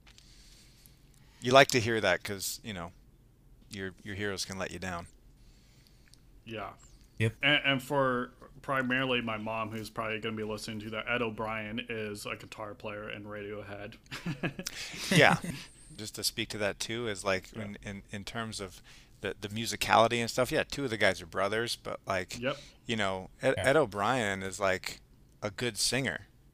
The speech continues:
Speaker 1: and he's had some solo
Speaker 2: Mm-hmm.
Speaker 1: stuff that's really not bad, you know, and so have, a lot of them had some solo things, but meaning, like, he's a guy that plays rhythm,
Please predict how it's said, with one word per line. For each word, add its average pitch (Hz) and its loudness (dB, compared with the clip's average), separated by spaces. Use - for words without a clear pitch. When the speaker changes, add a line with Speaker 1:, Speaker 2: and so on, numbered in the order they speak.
Speaker 1:
and 113 -4
he's 123 0
had 117 6
some 110 -4
solo 123 4
Speaker 2:
Mm-hmm. 104 2
Speaker 1:
stuff - 0
that's 98 -6
really 135 0
not 98 2
bad, 92 0
you 104 -6
know, 107 0
and 101 -4
so 113 0
have, 107 2
a 104 2
lot 110 2
of 117 -2
them 101 -6
had 98 -2
some 95 -10
solo 95 -6
things, 95 -8
but 101 -2
meaning, 123 2
like, 98 4
he's 107 -2
a 110 0
guy 104 8
that 98 0
plays 101 0
rhythm, 98 -4